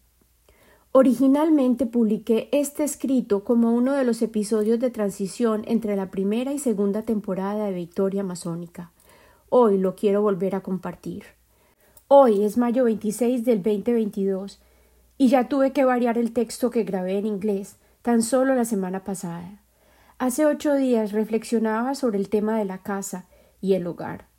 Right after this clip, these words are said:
procesando todas las emociones que aún estaba destilando al regresar de mi país, Colombia, Quise volver a refugiarme en mis palabras y añadirle nuevas impresiones que se me ocurrieron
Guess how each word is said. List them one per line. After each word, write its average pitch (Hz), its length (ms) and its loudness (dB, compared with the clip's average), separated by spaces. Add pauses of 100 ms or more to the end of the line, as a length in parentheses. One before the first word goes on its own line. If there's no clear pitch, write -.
(320)
procesando 233 680 0
todas 277 280 2
las 254 180 0
emociones 202 640 -2
que 220 120 -6
aún 208 220 0
estaba 240 340 0
destilando 208 800 -2
al 202 160 0
regresar 196 480 -2
de 220 80 0
mi 226 160 2
país, 180 500 -10 (240)
Colombia, 202 640 0 (680)
Quise 294 280 0
volver 226 320 2
a 233 60 2
refugiarme 226 600 0
en 233 80 0
mis 226 180 -2
palabras 180 640 -8 (300)
y 233 80 2
añadirle 233 520 2
nuevas 262 360 -2
impresiones 214 720 -2
que 220 100 -4
se 220 120 -2
me 202 120 0
ocurrieron 202 600 -2